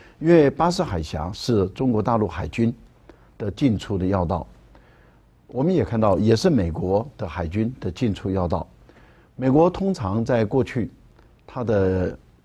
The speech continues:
海军的演练方式，出港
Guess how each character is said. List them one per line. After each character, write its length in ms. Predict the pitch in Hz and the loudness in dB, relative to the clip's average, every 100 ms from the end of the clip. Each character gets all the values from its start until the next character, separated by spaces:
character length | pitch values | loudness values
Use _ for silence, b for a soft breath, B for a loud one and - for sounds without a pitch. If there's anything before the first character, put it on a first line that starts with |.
| _ _ _ _ _ _ - - - | _ _ _ _ _ _ -20 -20 -20
海 300 | - 104 87 | -10 -6 -6
军 280 | - 139 143 | -2 -2 0
的 120 | 107 | -2
演 240 | 87 92 | -2 -2
练 200 | 120 104 | 0 0
方 220 | 95 110 | -2 -6
式， 240 | 110 - - - - - | -6 -8 -10 -14 -20 -14
出 200 | - 113 | -8 -6
港 180 | - | -6